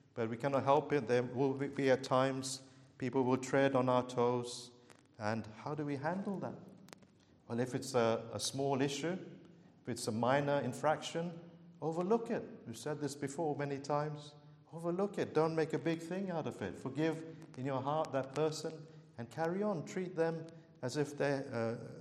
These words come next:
with forgiveness and kindness still. Of course,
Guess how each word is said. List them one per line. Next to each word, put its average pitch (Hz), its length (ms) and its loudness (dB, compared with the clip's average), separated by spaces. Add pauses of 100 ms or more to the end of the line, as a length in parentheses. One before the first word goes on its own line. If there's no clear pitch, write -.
(220)
with 139 160 2
forgiveness 185 640 0
and 104 120 -2
kindness 165 520 0
still. 190 420 -2 (600)
Of - 120 -12
course, - 480 0